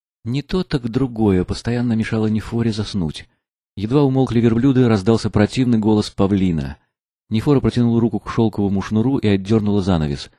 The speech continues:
Серебряные колокольчики, подшитые на бахроме, мелодически пророкотали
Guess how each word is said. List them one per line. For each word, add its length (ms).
Серебряные 520
колокольчики, 600
подшитые 440
на 80
бахроме, 360
мелодически 580
пророкотали 840